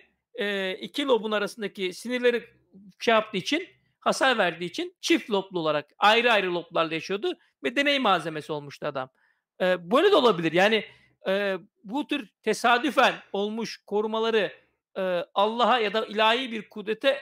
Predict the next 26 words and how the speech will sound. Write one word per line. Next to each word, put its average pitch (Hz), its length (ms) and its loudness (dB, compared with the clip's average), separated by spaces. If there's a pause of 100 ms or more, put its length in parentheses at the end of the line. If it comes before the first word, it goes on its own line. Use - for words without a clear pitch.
(180)
atletmek, 185 600 -6 (300)
o 190 100 -10
zaman 269 160 -2
Adolf 294 300 -2
Hitler'i 294 300 -2
de 269 40 2
aynı 202 180 0
şeyle 175 300 -4
atledeceksin. 156 760 -8 (380)
Yani 220 160 0
öyle 226 300 4
saçmalıyorlar 247 760 2
ki 202 120 -4
senin 226 220 -2
dediğin 311 260 0
gibi, 202 340 2 (220)
yok 254 200 0
efendim, 269 480 2 (380)
ben 226 240 4
şey 302 180 0
görmüştüm 254 520 -2
ya, 262 180 0 (460)
e, 202 460 0
Çanakkale 247 500 2
Savaşı'nda 196 760 -2 (580)
<clears throat> 196 320 -4